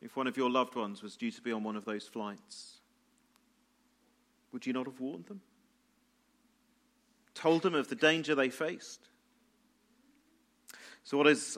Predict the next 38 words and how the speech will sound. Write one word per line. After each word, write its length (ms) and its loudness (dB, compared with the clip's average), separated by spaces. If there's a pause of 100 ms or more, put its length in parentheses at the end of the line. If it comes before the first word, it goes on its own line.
Isaiah's 480 6
call 500 4
to 200 0
us? 340 4
Well, 160 0
there 160 4
is 120 2
a 60 0
day 200 4
coming 360 0
when 160 -2
Jesus 420 -4
will 160 -2
return. 420 -4
It 100 -8
will 120 -6
be 160 -2
a 20 0
day 240 0
of 80 -4
victory. 500 -6
It 60 -6
will 140 -6
be 160 0
a 20 0
day 240 0
of 160 -4
vengeance. 800 -4 (1400)
And 120 -2
Isaiah's 440 8
call 260 6
to 140 2
us 220 8
as 100 -4
he 120 2
begins 440 4
this 240 0
prayer 540 2